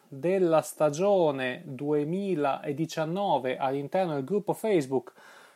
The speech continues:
Casus Belli Sport Games, dedicato alle simulazioni sportive, quindi se non vi interessa minimamente né il gioco né il football, eh, chiudete qui, grazie per avermi ascoltato e andate a sentirvi, non so, il Giannizzero Nero,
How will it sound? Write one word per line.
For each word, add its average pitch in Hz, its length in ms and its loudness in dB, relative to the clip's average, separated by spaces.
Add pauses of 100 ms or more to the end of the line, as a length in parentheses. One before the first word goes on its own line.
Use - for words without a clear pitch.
Casus 170 400 6
Belli 175 340 10
Sport 175 600 6
Games, 202 880 2
dedicato 156 580 0
alle 143 120 0
simulazioni 151 460 -6
sportive, 247 760 -2
quindi 165 220 2
se 160 200 -2
non 220 400 -2
vi 180 140 2
interessa 185 600 0
minimamente 160 720 -4
né 180 160 -2
il 180 120 2
gioco 160 560 0 (380)
né 214 200 2
il 233 120 4
football, 214 920 4
eh, 135 520 2
chiudete 214 520 2
qui, 220 320 2
grazie 165 480 2
per 151 220 2
avermi 147 540 0
ascoltato 196 840 4
e 160 40 6
andate 147 340 4
a - 20 2
sentirvi, 131 760 0
non 123 140 -6
so, 139 100 -2
il 127 100 0
Giannizzero 135 540 -4
Nero, 120 420 -6